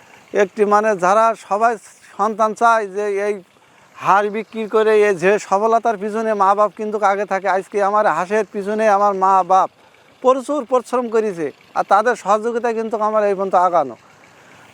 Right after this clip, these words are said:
তা আজকে আমার বাপের অনেক শরীর খারাপ, ক্যান্সার ধরা খেয়েছে ইতিমধ্যে। তা আমি দেশবাসীর কাছে একটি কথা বলতে চাই, আমার বাপের জন্য আপনারা সবাই দোয়া করবেন, আমার বাপ যেন সুস্থ হয়ে যায়।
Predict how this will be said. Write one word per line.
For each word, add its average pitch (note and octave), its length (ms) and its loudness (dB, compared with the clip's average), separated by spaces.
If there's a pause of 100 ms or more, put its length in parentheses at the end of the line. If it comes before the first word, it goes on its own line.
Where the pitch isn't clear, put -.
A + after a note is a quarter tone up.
তা F#3 140 4
আজকে G3+ 300 2
আমার A#3 180 0
বাপের G#3 420 2
অনেক G#3 340 -2
শরীর G#3 300 -4
খারাপ, A#3 320 0 (480)
ক্যান্সার G3+ 380 -2
ধরা G#3 220 0
খেয়েছে A3 260 -4
ইতিমধ্যে। G#3+ 500 -4
তা G3+ 120 0
আমি G#3+ 160 -2
দেশবাসীর G3 520 -2
কাছে A3 260 -2
একটি G3+ 220 -6
কথা G#3 220 0
বলতে G3+ 240 -4
চাই, G#3 120 2
আমার G3+ 260 0
বাপের F3+ 340 -2
জন্য G#3+ 320 -2 (520)
আপনারা F#3 360 2
সবাই G3+ 340 0
দোয়া F#3+ 260 2
করবেন, G3+ 360 -4
আমার F#3+ 240 -2
বাপ F3 300 0
যেন G3 180 -4
সুস্থ F3 340 -8
হয়ে E3+ 220 2
যায়। A2+ 160 -4